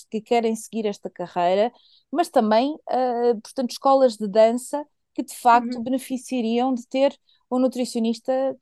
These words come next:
Speaker 1: para acompanhar os seus atletas, não só os recreativos, mas acima de tudo aquel-, aqueles que fa-, que o fazem de uma forma, ah, mais, eh, de alta performance e, portanto, e fazem espetáculos, e até, quem sabe, atores que fazem musicais, não é?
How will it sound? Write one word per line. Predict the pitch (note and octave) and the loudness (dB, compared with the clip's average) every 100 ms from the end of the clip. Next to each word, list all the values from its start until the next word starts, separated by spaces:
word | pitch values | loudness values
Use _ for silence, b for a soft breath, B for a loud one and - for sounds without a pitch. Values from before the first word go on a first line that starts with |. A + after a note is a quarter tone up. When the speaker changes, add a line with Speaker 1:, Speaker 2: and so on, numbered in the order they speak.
| _ | _
Speaker 1:
para | C4+ | 0
acompanhar | B3 B3+ A#3 A#3 A3+ | 0 0 -2 0 0
os | A#3 | -2
seus | B3 A#3 | -4 -4
atletas, | A#3 A3 A#3+ C4+ B3 - | -4 -2 -4 -4 -6 -6
não | A3+ B3+ B3 | -2 0 0
só | A3+ | -2
os | F#3 - | -4 -4
recreativos, | - A3+ A#3 B3+ | -8 -6 -4 -4
mas | B3+ C4 | -2 -4
acima | B3 C4 B3+ | -4 -2 -2
de | B3+ | -4
tudo | C4 | -4
aquel-, | C4+ - C4 B3 - | -4 -2 -2 0 -2
aqueles | B3 B3 | -2 -6
que | - - | -8 -2
fa-, | A3+ G#3+ | 0 0
que | - - | -2 -6
o | A#3+ | -2
fazem | - A#3 A3+ A#3+ | 4 4 4 0
de | |
uma | A#3 | -2
forma, | A3+ G#3 A3+ A#3+ b b b - | -2 -2 0 -2 b b b -4
ah, | G3+ G#3 G3+ | 2 4 2
mais, | G3 F#3+ G3 G#3+ - - | 0 -2 -2 -6 -8 -6
eh, | G#3 | -6
de | G3 G3 F#3+ F3+ | -4 -4 -4 -2
alta | F3+ E3+ F#3+ F#3 - | 0 -2 -4 -12 -16
performance | - G3+ G#3 B3 A3+ A3 | -6 0 2 2 -2 -6
e, | G3 | -12
portanto, | - G3+ G3 - b b _ | -10 -10 -10 -12 b b _
e | G3 | -6
fazem | G3+ G3+ G#3 | 0 0 0
espetáculos, | - B3+ B3+ A#3+ B3+ C#4 - b b - | -2 0 4 2 2 -10 -18 b b -4
e | D4+ | -2
até, | D#4 D#4+ E4+ - | 2 4 2 2
quem | E4+ E4 | 0 2
sabe, | - D#4 D4 D4+ E4 - | 6 6 4 0 -2 0
atores | B3 C4 - D4+ D#4+ D#4+ E4 E4 | 2 2 2 2 2 0 -4 -6
que | - | 0
fazem | D#4+ D#4 | 0 0
musicais, | E4 D4 D#4+ D#4+ F4 D#4 G#3+ | -2 -4 2 6 6 4 0
não | A3 | 0
é? | A3+ | 0